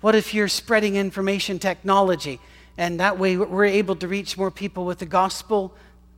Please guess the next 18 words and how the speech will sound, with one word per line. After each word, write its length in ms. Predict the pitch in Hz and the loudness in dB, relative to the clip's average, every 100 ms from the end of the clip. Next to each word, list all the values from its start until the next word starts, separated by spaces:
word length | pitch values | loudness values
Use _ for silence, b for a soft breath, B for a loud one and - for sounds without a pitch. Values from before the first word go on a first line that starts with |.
| _ _ - | _ _ -6
uh, 300 | 165 160 156 | -2 -2 -2
we're 120 | 180 | -2
able 220 | 190 190 185 | -2 -2 -6
to 120 | 190 | -8
get 300 | 156 196 - | -6 -8 -6
people 260 | 202 185 | -12 -12
clean 360 | 170 - 202 180 | -8 -2 0 4
water, 380 | 185 190 196 196 | 6 6 4 0
all 200 | 175 185 | 0 -2
the, 120 | 180 B B - | -2 B B -8
you 240 | 190 226 | -2 2
are 120 | 208 | 2
freeing 440 | 185 - 226 208 190 | 0 -6 -6 -6 -8
people 260 | 202 190 | -10 -12
from 220 | 180 185 | -10 -10
Satan. 440 | - 190 156 95 117 - _ _ _ _ _ _ _ - - - | -8 -8 -10 -14 -20 -20 _ _ _ _ _ _ _ -20 -20 -12
That's 320 | 190 190 - | -10 -10 -4
wonderful. 480 | 220 214 160 - | -4 -4 -10 -16